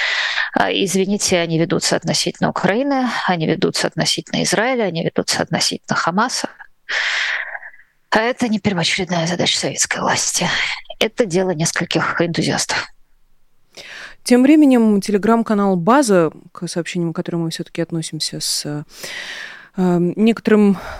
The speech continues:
Speaker 2: некоторой осторожностью, скажем так, сообщает, что Алексея Навального этапировали в Москву для проведения следственных действий по обвинению в вандализме. Об этом Telegram-канал сообщает со ссылкой на источники. Официального подтверждения этой информации нет. Э,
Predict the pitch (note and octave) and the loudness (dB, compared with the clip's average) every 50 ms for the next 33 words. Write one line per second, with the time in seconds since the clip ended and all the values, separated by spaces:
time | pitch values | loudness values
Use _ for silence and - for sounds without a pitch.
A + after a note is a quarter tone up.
0 | - - G3 F#3 F#3 G3+ G#3+ G3+ G#3 A3+ A3+ A3+ - D#4 D4+ C#4 G#3 F#3+ E3+ E3+ | -4 0 0 4 4 4 4 4 4 4 2 6 6 6 6 6 6 6 4 0
1 | E3 - F3+ - - F#3 F3 F3+ F#3+ F#3 B3+ C#4+ - - - F#3+ F3+ - - A#3+ | -2 -2 -10 -4 -4 0 0 0 2 2 2 2 2 2 0 0 0 2 2 4
2 | A#3+ A#3+ A#3+ _ - - - - F#3+ F3+ F3+ F#3 F#3 - - - F#3+ G3 G#3 G#3 | 4 4 2 _ -8 -8 -2 0 2 2 2 2 0 -2 -2 0 2 2 4 4
3 | G3+ F3+ E3+ E3+ E3 E3 - F3+ E3+ - F#3+ F3 E3 E3+ E3+ E3 D#3+ E3+ F3+ F3+ | 4 4 4 4 2 2 0 -2 0 0 0 2 2 2 0 0 0 2 2 2
4 | F3+ - - _ - C4 A3+ G#3 G3 - - F3+ E3+ F3+ D#3+ D#3+ F#3 F3 F3 E3 | 0 -2 -2 _ 2 2 4 2 -2 -2 -2 0 0 0 2 2 2 2 2 0
5 | D#3+ - - F#3 F3+ E3+ - G3 - E3 E3 E3 D#3 - E3 D#3 F#3 F#3 E3+ - | 0 -2 -2 -2 -2 -2 -2 -4 -2 -2 -2 -2 -2 -4 -2 2 4 4 4 2
6 | _ - G#3+ A3 A3 _ F3+ E3 D3+ D3 E3+ F3 F3 F3+ F3 E3 D#3 D3+ D3 D3 | _ 0 0 0 0 _ -4 -4 -2 0 0 0 2 2 0 0 -2 -4 -6 -2
7 | D#3+ E3+ E3+ D#3+ E3 D#3 C#3 C#3 C3 - D3+ F3 G3+ A3+ - - - - - - | 0 0 0 0 0 -2 -2 -4 -8 -4 -2 -2 -2 -2 -6 -10 -12 -12 -12 -12
8 | - - - - F3 F3+ A3 G#3+ - F3 E3 D#3 D3+ D#3+ - E3 F3 E3 F3+ F3 | -14 -8 -2 0 4 4 4 4 4 0 0 0 -2 -4 -2 -4 -2 0 0 -2
9 | D#3+ D#3+ - D#3+ D#3 D3+ D#3 - - D#3+ D3+ - - - E3 D3+ D3+ - - D#3 | -2 -2 -4 -4 -4 -4 -6 -6 -6 -8 -8 -8 -6 -4 -4 -4 -4 -6 -8 -8
10 | - - E3+ D#3 _ - E3 D#3+ D#3+ E3 - _ A3+ B3+ - - - G3 F3+ E3+ | -6 -8 -8 -10 _ -4 -2 0 0 -2 0 _ 2 2 2 0 -2 -2 -2 -2
11 | D#3+ - - - - G#3 G3 F3+ D#3+ D#3 D3 _ - - D#3+ D#3+ D3+ D3 F#3+ A3+ | -6 -4 -4 0 2 2 2 2 0 -2 -6 _ -14 -10 -8 -8 -6 -4 -4 -4
12 | A#3 G3+ E3+ D#3+ E3 D#3+ D#3+ _ E3+ D#3+ D#3+ E3 D#3+ - - - F3 F3 G#3+ C4 | -2 -4 -4 -6 -6 -10 -8 _ -6 -6 -4 -4 -4 -6 -4 -4 -2 -2 -2 -2
13 | - _ - - - - - - - - - - - - F#3 F#3+ F3+ E3 | -4 _ -18 -18 -16 -14 -14 -14 -14 -14 -16 -16 -6 0 2 2 2 2